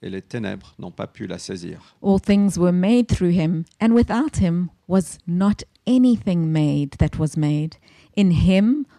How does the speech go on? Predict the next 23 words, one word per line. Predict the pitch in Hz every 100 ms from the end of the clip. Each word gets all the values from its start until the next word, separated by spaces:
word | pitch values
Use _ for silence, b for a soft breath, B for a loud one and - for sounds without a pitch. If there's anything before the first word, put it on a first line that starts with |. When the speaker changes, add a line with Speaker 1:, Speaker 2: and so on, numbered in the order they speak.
| b
Speaker 2:
was | 165 156
life, | 151 151 151 147 - - - b b b
and | 190 185
the |
life | 170 170 180 220 262 - - b b
was | 165 160
the | 165
light | 160 170 175 165 - - -
of | 156
men. | 160 160 151 151 151 - _ _ _ -
The | 180
light | 175 170 170
shines | - - 180 185 208 214
in | 170
the | 170
darkness, | 151 165 175 220 247 - - b b b -
and | 190
the | 170
darkness | 135 175 214 - 143 - -
has | 160 160 170
not | 170 147 135 -
overcome | 160 151 - 160 135
it. | 143 - - -